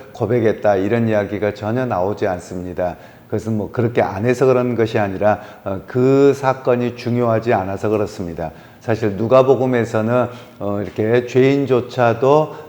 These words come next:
어, 십자가에서 예수님을 고백함으로 낙원에 있게 되겠다라는 말씀을 들어서 누가 공동체는 오히려, 어,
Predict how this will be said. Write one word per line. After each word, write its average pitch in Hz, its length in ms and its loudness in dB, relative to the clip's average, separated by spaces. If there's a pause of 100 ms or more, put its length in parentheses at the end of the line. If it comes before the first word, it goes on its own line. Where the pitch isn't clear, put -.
(100)
어, 107 100 -6
십자가에서 117 680 2
예수님을 101 420 -2
고백함으로 104 760 0
낙원에 98 400 -2
있게 92 240 -2
되겠다라는 101 1080 -2
말씀을 110 440 0
들어서 110 540 0 (240)
누가 120 420 6
공동체는 120 1000 0 (260)
오히려, 113 340 4
어, 107 800 0